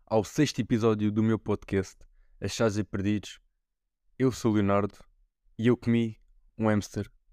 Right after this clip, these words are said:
ao pequeno almoço. Como é que é, maltinha do Achados e Perdidos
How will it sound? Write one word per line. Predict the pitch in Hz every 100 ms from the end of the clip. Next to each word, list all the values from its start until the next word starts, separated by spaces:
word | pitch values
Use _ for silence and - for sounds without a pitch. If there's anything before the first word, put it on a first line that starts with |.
| _
ao | 95
pequeno | - 101 95
almoço. | 95 90 - - _ _ _ _ _ _ _ _ _ _ _ _ _ _ _ _ _ _ _ _ _ _ _ _
Como | - 147
é | 139
que | 135
é, | 131 120
maltinha | - 123 117 - 120 120 117 -
do | 120 110 123 120 - _
Achados | 117 113 - 110 104 - -
e |
Perdidos | 107 107 104 107 - -